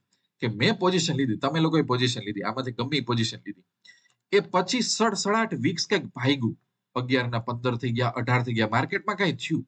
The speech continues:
અને વીક્સ વધવા માંડ્યું. તો વીક્સ વધે ને, તો કોલ સાઇડના અને પુટ સાઇડના પ્રીમિયમ એ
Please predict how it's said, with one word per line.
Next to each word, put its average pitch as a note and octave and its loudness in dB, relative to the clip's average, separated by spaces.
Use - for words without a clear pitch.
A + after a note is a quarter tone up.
અને G#2 -10
વીક્સ A#2 -4
વધવા A#2 2
માંડ્યું. G2 -8
તો G#2 -2
વીક્સ D3 0
વધે C#3+ 2
ને, F3+ -2
તો G#2+ -4
કોલ B2+ 0
સાઇડના F3 -2
અને F#3+ -2
પુટ F3+ -4
સાઇડના E3+ 0
પ્રીમિયમ E3 0
એ E3+ 2